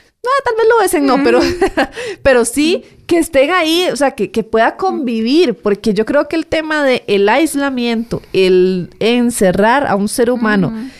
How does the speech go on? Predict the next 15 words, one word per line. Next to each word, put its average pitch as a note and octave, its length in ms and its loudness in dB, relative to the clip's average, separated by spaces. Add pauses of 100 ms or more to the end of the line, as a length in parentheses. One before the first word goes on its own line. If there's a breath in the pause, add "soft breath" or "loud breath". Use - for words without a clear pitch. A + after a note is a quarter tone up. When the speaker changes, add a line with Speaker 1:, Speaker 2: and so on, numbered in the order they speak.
(160 loud breath)
Speaker 1:
que A#3+ 140 2
nació B3 640 0
para F3 180 -4
socializar, F3 840 -4
Speaker 2:
Ujú. C4 480 -6
Speaker 1:
es F#3+ 160 0
un G3+ 120 0
tema D4 220 -2
caótico, F#3 600 -2
Speaker 2:
Ujú. - 80 -8
Speaker 1:
emocionalmente A3 1080 -2
y - 20 -2
mentalmente F#3+ 600 -2
Speaker 2:
Sí. - 60 -8
Speaker 1:
caótico, F3 500 -4